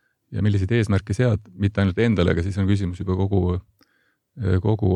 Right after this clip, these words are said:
organisatsiooni, piisavalt selgete eesmärkide seadmises,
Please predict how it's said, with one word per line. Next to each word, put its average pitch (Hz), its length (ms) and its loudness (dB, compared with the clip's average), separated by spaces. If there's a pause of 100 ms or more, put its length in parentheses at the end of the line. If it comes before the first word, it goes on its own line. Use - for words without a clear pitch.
organisatsiooni, 98 760 0 (2250)
piisavalt 87 320 2
selgete 92 540 0
eesmärkide - 580 -2
seadmises, 90 600 0